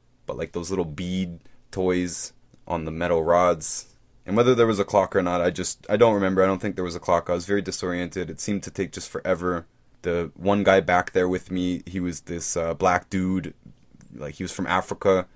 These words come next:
but he was from Italy, I guess. I don't know, he was trying to make his way into Europe, I guess is what he was telling me. I don't know why he was telling me that. His English wasn't very good,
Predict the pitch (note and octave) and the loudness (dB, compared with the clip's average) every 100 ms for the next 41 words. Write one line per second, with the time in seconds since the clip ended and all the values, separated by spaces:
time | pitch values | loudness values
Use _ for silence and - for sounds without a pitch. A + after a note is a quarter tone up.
0 | - - E2+ D#2+ D#2 - E2 F2 F#2+ G2 | -20 -16 -12 -10 -10 -10 -6 0 2 2
1 | G2 F#2 F2+ F#2 F2+ - E2+ E2+ E2 - | 4 4 4 2 2 -4 -6 -8 -8 -6
2 | F2+ F2 E2 D#2+ F2 E2+ D#2+ E2 C2+ F2+ | -4 -4 -6 -6 -4 -4 -6 -12 -6 0
3 | F2+ E2 D#2+ D#2+ D2 - D2 E2+ C#2+ - | 0 0 -4 -10 -12 -12 -12 -12 -10 -6
4 | E2+ F2 E2+ E2 _ - - - - F2 | -4 -2 -4 -8 _ -20 -20 -16 -6 -6
5 | D2+ D#2 E2+ E2 - F2 E2+ E2 D#2+ D#2+ | -2 -2 -2 -2 -4 -4 -2 -2 0 -2
6 | - _ - F2 G#2+ A2 F#2+ - E2+ E2 | -6 _ -12 -2 0 2 0 -2 -6 -6
7 | E2 E2 E2+ D#2+ | -6 -4 -4 -4